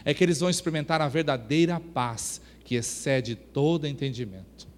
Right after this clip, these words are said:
Quando eu vi esta imagem pela primeira vez,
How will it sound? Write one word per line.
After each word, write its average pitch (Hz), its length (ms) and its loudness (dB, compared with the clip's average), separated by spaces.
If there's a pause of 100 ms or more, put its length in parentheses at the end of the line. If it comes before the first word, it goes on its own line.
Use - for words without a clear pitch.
(1500)
Quando 143 200 4
eu 147 100 6
vi 160 140 4
esta 160 240 2
imagem 143 360 0
pela 139 220 2
primeira 135 380 0
vez, 147 560 -2